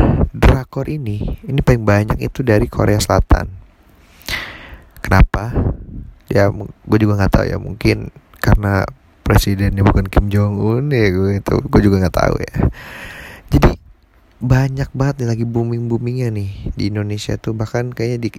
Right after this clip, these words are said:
seluruh katulistiwa ya, drakor. Di Indonesia tuh kayak drakor itu udah jadi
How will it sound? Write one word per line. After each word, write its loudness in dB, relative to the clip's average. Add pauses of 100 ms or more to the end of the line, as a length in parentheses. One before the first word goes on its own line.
seluruh -6
katulistiwa -4
ya, -4
drakor. -6 (800)
Di -2
Indonesia -2
tuh -4 (540)
kayak 2 (1080)
drakor 0
itu -4
udah -2
jadi -4